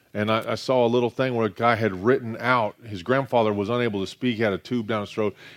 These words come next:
and he was, and his last words were to his grandson, he said, "Do good, son, Grandpa." That's a pretty good last word. And so the son kept the, the note. It's very important to him.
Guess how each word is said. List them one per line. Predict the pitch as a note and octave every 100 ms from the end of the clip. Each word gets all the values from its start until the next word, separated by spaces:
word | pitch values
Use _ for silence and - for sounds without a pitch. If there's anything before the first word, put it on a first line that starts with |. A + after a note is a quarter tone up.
| -
and | G2+
he | A#2
was, | A#2 - - -
and | A2+
his | A2+ G#2+
last | G#2+ C3 A#2+
words | B2+ B2 A#2
were | G#2 G#2+
to | - A#2
his | G2+
grandson, | - C3 A#2 A2
he | G2
said, | - G2 - - - -
"Do | D3 D#3
good, | A2+ C#3 B2+ G2
son, | - - G2+ G2+ G#2 G2+ - - - -
Grandpa." | G2 G2 E2+ E2+ D2 - _ _ _ _ _ _ _ _ _ _ _ _ _ _ _ _ _
That's | A#2+ -
a |
pretty | D3+
good | D3 E3
last | F3 E3
word. | - A3 F#3 - _ _ _ _ _ _ _ _ _ _ _ -
And | A#2+ A#2+
so | D#3+ C#3
the | C#3
son | - - F#3+ E3+ C#3 C3+ - -
kept | E3 E3+ -
the, | C#3 C3+ C#3
the | B2+ C3+
note. | C#3 F3+ C3+
It's | A2+
very | G2 D#3
important | D#3+ B2 E3 E3+ A2+
to | G#2+
him. | F#2+ F2+ D#2+